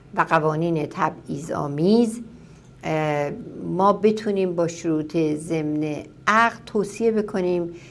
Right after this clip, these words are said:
که زنان دست کم، اه، در بحث ازدواج و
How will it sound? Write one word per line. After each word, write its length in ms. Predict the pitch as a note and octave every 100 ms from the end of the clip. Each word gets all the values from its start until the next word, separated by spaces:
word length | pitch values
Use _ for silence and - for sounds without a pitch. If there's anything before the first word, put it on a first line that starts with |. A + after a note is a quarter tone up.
| - -
که 140 | F3+
زنان 540 | E3 E3+ D#3+ F3+ A3+
دست 300 | A3 F3 -
کم، 420 | G3 - C4 C4 B3+ - - -
اه، 300 | F3 E3+ E3+
در 500 | D#3+ E3 F3 F3 E3+
بحث 400 | E3 F3+ - - F3 D#3+ E3+ - - - -
ازدواج 800 | F#3 E3 F3 E3 E3+ E3 D#3+ D#3+
و 360 | D#3+ D#3+ D#3 D#3